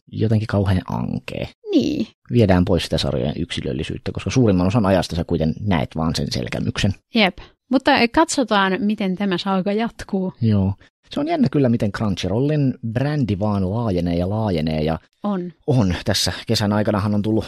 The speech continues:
Speaker 1: kaiken näköistä uutta yritysostoa taas, että ne osti ton Right Stuff anime-julkaisijan tuolla Amerikassakin ja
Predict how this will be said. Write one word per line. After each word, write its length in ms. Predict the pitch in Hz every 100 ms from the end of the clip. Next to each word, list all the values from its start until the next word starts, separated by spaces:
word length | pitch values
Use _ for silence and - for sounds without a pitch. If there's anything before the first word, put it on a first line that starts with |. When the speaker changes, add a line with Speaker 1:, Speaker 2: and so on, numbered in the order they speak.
| -
Speaker 1:
kaiken 240 | 143 156 139
näköistä 300 | 143 131 110
uutta 320 | 123 - 110
yritysostoa 840 | 120 120 107 - 110 107 - 95 -
taas, 280 | 101 95 92
että 220 | - 87
ne 120 | 87 - - -
osti 340 | 98 95 95
ton 240 | 85 92 82 -
Right 380 | 92 87 92 92
Stuff 480 | - - 92 90 - -
anime-julkaisijan 1000 | 92 90 87 85 92 90 90 95 90 87
tuolla 320 | 90 90 95
Amerikassakin 880 | 98 92 87 92 - - 87 90 90
ja 180 | 90